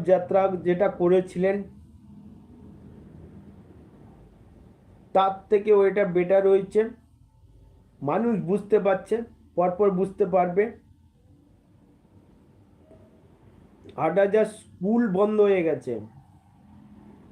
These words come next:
আপনারা চিন্তা করতে পারেন। আট হাজার, আট হাজার স্কুল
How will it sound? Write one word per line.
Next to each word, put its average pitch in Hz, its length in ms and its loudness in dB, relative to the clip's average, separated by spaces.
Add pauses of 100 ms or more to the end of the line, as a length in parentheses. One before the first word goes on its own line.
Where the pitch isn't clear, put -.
(720)
আপনারা 190 280 0 (100)
চিন্তা 180 320 -2
করতে 214 260 -2
পারেন। 262 200 0 (140)
আট 170 160 0
হাজার, 208 200 0 (260)
আট 165 100 0
হাজার 190 280 2 (100)
স্কুল 220 240 -2